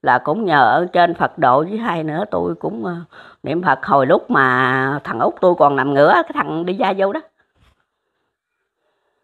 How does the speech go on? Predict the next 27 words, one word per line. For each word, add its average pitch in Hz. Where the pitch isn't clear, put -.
Bị 170
lớn 180
á, 233
ba 156
mươi 165
mốt 165
năm. 185
Mới 202
được 139
ngày 123
nay 139
đó 156
cưng. 160
Được -
ngày 123
nay 139
gặp 127
anh 147
em 147
cô 147
bác 147
mà 127
lại 123
mà 131
quay 147
mà 131
để 143